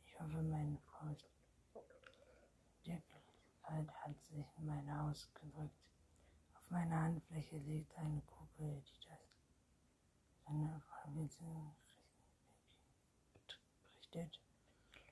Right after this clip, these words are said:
Da hängen sich wie sowas ins Fenster. Meine Mutter hat die Kugel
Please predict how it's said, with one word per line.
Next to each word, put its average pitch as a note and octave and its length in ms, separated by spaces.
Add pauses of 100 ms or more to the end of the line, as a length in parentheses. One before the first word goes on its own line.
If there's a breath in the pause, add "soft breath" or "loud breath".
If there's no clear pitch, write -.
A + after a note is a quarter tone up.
(260 loud breath)
Da E3 60
hängen D#3 400
sich D3+ 320
wie D#3 140
sowas D3+ 440 (360)
ins - 140
Fenster. D#3 680 (360)
Meine D#3 160
Mutter D#3 360
hat D3+ 240
die - 120
Kugel D#3+ 460